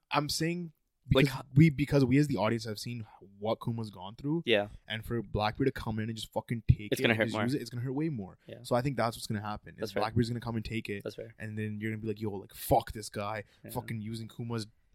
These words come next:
Speaker 2: Devil
Speaker 1: Delph root and
Speaker 2: fruit.
Speaker 1: shit." There's,
Speaker 2: Yeah.
Speaker 1: there's just a theory that I wanna talk about. Um, I read this on Twitter and I forgot the guy's name, but, uh, it was just a thread, and it basically, he was talking about how, um, Egghead is mimicking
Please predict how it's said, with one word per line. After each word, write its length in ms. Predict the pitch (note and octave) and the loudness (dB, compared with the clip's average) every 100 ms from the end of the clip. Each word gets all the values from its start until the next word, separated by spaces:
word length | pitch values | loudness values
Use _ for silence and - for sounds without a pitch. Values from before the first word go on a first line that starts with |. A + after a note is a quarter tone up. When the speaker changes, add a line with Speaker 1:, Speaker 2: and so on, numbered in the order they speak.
| - _ _ - | -20 _ _ 0
Speaker 2:
Devil 240 | G#2+ B2 | 2 4
Speaker 1:
Delph 40 | A#2 | 4
root 120 | A#2+ | 4
and 80 | A2+ | 6
Speaker 2:
fruit. 140 | A#2 | 4
Speaker 1:
shit." 100 | A2+ _ - - _ | 4 _ -20 -20 _
There's, 240 | B2+ D3+ B2 | 10 12 12
Speaker 2:
Yeah. 180 | B2+ B2 - | 6 -4 0
Speaker 1:
there's 160 | D3 D3+ | 2 2
just 160 | D#3+ | 4
a 40 | G#3 | 6
theory 320 | - A#2 A#2 | 8 8 8
that 100 | G#2+ | 4
I 40 | G#2 | 2
wanna 120 | G2+ | 0
talk 220 | F#2+ F#2 | -2 -2
about. 300 | F#2+ G2 - - | -6 -8 -10 -8
Um, 580 | G#2+ G#2+ G#2 G#2 G2 F#2 _ _ _ _ _ _ _ - | -4 -2 -2 -4 -8 -12 _ _ _ _ _ _ _ -12
I 60 | A#2 | -6
read 160 | G#2+ A2+ | -4 -4
this 120 | A#2+ | -2
on 100 | A2+ | -2
Twitter 360 | - - F#2 - | -4 -8 -12 -12
and 120 | F#2+ G2 | -12 -12
I 40 | |
forgot 220 | - G2+ | -10 -10
the 60 | G#2 | -8
guy's 160 | F2+ F#2+ | -10 -12
name, 220 | E2+ - _ _ _ _ _ _ - | -18 -20 _ _ _ _ _ _ 4
but, 280 | G#2 F#2+ G#2+ | 4 4 2
uh, 440 | G2+ G2 G2 G2 - | 2 0 -2 -6 -2
it 80 | A2+ | -2
was 100 | A2+ | 0
just 140 | A#2 | -2
a 40 | |
thread, 400 | A#2 G#2+ G#2 G2+ | 0 2 2 2
and 160 | G2 G2+ | -2 -4
it 120 | G2+ | -2
basically, 640 | G#2 G#2+ - A2+ A2+ A2 G#2+ | 0 -2 -4 0 2 2 2
he 60 | |
was 80 | A2 | -2
talking 260 | A2+ G#2+ G#2+ | -2 -2 -4
about 140 | G2+ | -6
how, 460 | G#2 G2 G2 G2 G2 - _ _ _ | -4 -4 -6 -8 -12 -20 _ _ _
um, 300 | - G#2 G2+ - | -10 -8 -8 -6
Egghead 420 | G#2+ A#2 A#2+ B2 A2+ | -6 -2 0 0 -2
is 180 | A2+ | -6
mimicking 680 | A2 G2+ A2 - A#2 A2+ A2 | -6 -8 -8 -8 -6 -6 -8